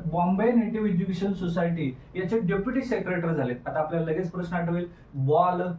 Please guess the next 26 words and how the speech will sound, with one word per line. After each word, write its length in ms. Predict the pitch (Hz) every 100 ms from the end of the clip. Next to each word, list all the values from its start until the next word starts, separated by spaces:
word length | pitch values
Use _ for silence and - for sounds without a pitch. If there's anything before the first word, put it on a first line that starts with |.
| 143
बॉम्बे 440 | 135 156 165 185
नेटिव्ह 360 | 190 165 175 151
एज्युकेशन 420 | 160 165 170 175
अठराशे 420 | 151 139 143 -
बावीस 300 | 127 151 170
तेवीस 240 | 180 180 175
कोणाची 440 | 185 185 180 175 170
स्थापना 280 | 151 151
आहे? 100 | 135 127
नानाशंकर 540 | 151 170 170 147 131 127
शेठ. 160 | - 123 - - -
आणि 180 | - 226
बॉम्बे 380 | 180 190 202 240
नेटिव्ह 320 | 240 233 226
एज्युकेशन 380 | 220 220 220 214
सोसायटीमध्ये 800 | 190 170 180 175 165 139 139 175 - -
डेप्युटी 480 | 156 202 262 254 262
सेक्रेटरी 640 | 202 170 175 160 135 120
आहेत, 140 | - - - - -
सेक्रेटरी 580 | 233 226 240 240 240 226
नाही, 160 | 160 147
डेप्युटी 400 | 165 - 226 247
सेक्रेटरी 460 | 220 196 190 190
पदावरती 520 | 190 165 165 165 - 180
कोण 340 | - 185 202
बसलेत? 360 | 170 135 139